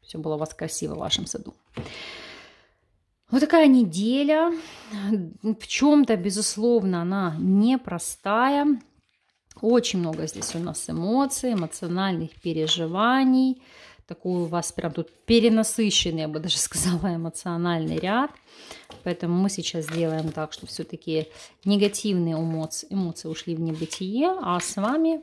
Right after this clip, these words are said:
пребывали только благоприятные и конструктивные. Желаю вам этого от всей души. Пусть неделя вас непременно порадует, побалует. От вас по прошествии времени буду ждать обратной связи, как отыгрался данный расклад.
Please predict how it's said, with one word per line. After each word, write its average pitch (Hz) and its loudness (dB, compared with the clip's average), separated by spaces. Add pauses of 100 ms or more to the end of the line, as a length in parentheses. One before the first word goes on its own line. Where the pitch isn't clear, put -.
пребывали 175 -2
только 202 -2 (260)
благоприятные 190 0
и 175 -6
конструктивные. - -8 (760)
Желаю 165 0
вам 156 -4
этого 151 -8
от 151 -12
всей 156 -6
души. 226 0 (600)
Пусть 190 -2
неделя 160 -2
вас 156 -8
непременно 156 -10
порадует, 240 -2
побалует. 233 -2 (180)
От 185 -10
вас 240 -4
по 196 -12
прошествии 180 -8
времени 165 -4
буду 165 -6
ждать 160 -4
обратной 160 -6
связи, 165 -6
как - -14
отыгрался 170 -4
данный 170 -6
расклад. 226 -6